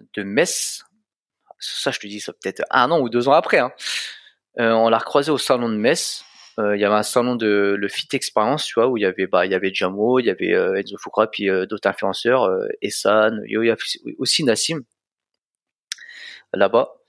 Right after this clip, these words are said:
Et, euh, donc, on était parti là-bas parce que on, on était parti là-bas pour être, euh, au stand de, de Cryoterra, des potes à nous qui ont,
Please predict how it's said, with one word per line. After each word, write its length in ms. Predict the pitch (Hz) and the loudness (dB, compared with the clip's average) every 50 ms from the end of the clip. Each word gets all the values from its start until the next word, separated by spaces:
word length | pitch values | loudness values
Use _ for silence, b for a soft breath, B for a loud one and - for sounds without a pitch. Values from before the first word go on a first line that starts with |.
| _ _ _ _ _ | _ _ _ _ _
Et, 80 | 110 | 2
euh, 240 | 107 101 98 98 98 | 4 4 4 4 4
donc, 220 | 98 107 110 107 - | 2 0 -2 -2 0
on 120 | - 110 107 | -2 0 0
était 200 | 107 104 - 135 | 0 0 -2 0
parti 340 | - 131 123 - - - 120 | 0 0 0 0 -2 2 2
là-bas 260 | 113 107 117 135 143 | 2 4 4 2 2
parce 200 | - - - - | 2 -2 -6 -6
que 140 | - - 107 | -6 -2 -2
on, 720 | 104 104 101 101 101 98 98 98 98 98 95 101 - - - - | -2 0 0 -2 -2 -2 -2 -4 -4 -4 -6 -6 -8 -8 -8 -8
on 100 | - 98 | -8 -8
était 160 | 101 - - 107 | -8 -6 -8 -6
parti 220 | - 123 - - | -6 -4 0 2
là-bas 160 | 113 113 110 110 | 2 2 2 0
pour 220 | - 110 104 104 98 | -2 0 2 4 4
être, 220 | 98 98 - - | 4 2 0 -2
euh, 200 | 101 98 98 95 | 0 0 0 0
au 280 | 98 101 107 113 110 110 | 0 -2 -2 -4 -6 -6
stand 400 | - - _ - 127 120 117 110 | -8 -10 _ 0 2 2 2 2
de, 340 | 104 98 101 107 110 110 - 127 160 _ _ _ B B B B B B B _ - | 0 0 0 -2 -4 -6 -8 -14 -20 _ _ _ B B B B B B B _ -2
de 80 | 113 | -2
Cryoterra, 640 | 107 - - - 139 135 135 - - 123 113 120 135 | 0 0 0 2 4 4 2 4 4 4 6 6 4
des 140 | 139 - 117 | 4 0 -2
potes 240 | 110 - 123 - - | 0 0 2 2 2
à 40 | 113 | 2
nous 120 | 117 127 | 2 0
qui 240 | 117 - - - 104 | -2 -2 -4 -2 -2
ont, 500 | 101 101 98 98 98 98 98 101 101 104 | -2 -2 -2 -2 -4 -4 -6 -8 -10 -12